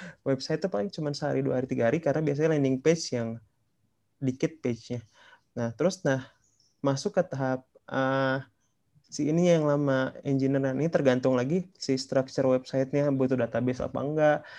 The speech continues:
seberapa berat gamification-nya. Nah, itu yang cukup panjang, bisa vary dari mulai dua minggu sampai dua bulan atau tiga bulan. Makin berat fiturnya, makin lam-, banyak ininya ke belakangnya. Karena kalau dari desainnya kan fiturnya,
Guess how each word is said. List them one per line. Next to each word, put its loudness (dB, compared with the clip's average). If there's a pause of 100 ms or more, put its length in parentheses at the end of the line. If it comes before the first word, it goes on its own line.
(300)
seberapa 0 (640)
berat 6
gamification-nya. -2 (340)
Nah, 2
itu 2
yang 4
cukup -2
panjang, 2
bisa 0
vary 4
dari 6
mulai 2
dua 2
minggu 0
sampai 0
dua 2
bulan 0
atau -6
tiga -2
bulan. -2 (560)
Makin 2
berat 2 (160)
fiturnya, 0
makin -2
lam-, -4 (140)
banyak 4
ininya 0
ke -10
belakangnya. -2 (320)
Karena 2
kalau 10
dari 10
desainnya 6
kan 2
fiturnya, 0